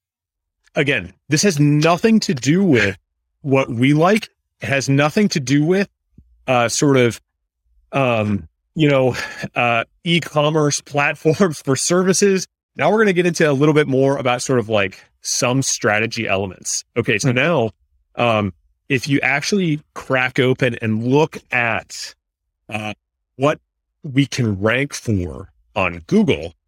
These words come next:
Speaker 1: and also what customers are looking for, uh, it sort of, uh, leans into why we have written so much content about Pilates. So, um,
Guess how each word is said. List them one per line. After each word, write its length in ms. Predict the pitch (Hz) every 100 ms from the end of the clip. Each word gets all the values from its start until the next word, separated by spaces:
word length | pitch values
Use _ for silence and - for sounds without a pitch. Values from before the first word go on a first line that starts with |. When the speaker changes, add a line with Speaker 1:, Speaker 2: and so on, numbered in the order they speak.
| _ _ _ _
Speaker 1:
and 160 | 135 127
also 560 | 143 156 - 151 127 120 -
what 480 | 120 120 117 - - _ -
customers 640 | - 175 190 - 202 151
are 120 | 117
looking 360 | 101 98 - 104
for, 420 | - 62 65 - - _ _ _ _ _ -
uh, 260 | 113 113 110 _ _ _ _ _ _
it 180 | 127 -
sort 240 | - 147
of, 220 | 147 113 - _ _ _ -
uh, 220 | 117 110
leans 500 | - 131 139 151 139 127
into 440 | 160 160 - 120
why 600 | 101 104 120 135 135 135
we 220 | 120 120
have 200 | 104 110
written 200 | 117 127
so 140 | 123 120
much 160 | 104
content 540 | - - 156 143 131 120
about 220 | 101 98
Pilates. 640 | - 147 180 202 95 - - _ _ _
So, 400 | - 151 135 135 - _ _ _ _ _ _
um, 420 | 131 117 104 104